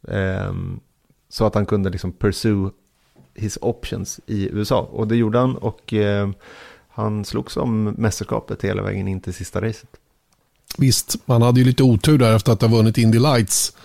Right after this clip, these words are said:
Speaker 2: Eh, han, han var ju garanterad en plats <clears throat> i, eh, i Indycar, men den platsen gick ju om intet. Eh, av lite olika. Det var väl, eh,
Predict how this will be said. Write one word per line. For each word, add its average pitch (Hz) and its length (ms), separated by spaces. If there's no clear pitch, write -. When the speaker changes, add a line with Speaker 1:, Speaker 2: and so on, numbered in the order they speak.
Speaker 2:
Eh, 110 540
han, 123 340
han 123 220
var 139 100
ju 131 100
garanterad 139 480
en 147 80
plats - 400
<clears throat> 160 300
i, 110 340
eh, 107 120
i 123 300
Indycar, 110 400
men 110 340
den 113 220
platsen 113 520
gick 123 280
ju 135 60
om 123 120
intet. 135 720
Eh, 110 600
av 117 120
lite 117 160
olika. 110 380
Det 117 80
var 131 140
väl, 127 200
eh, 117 400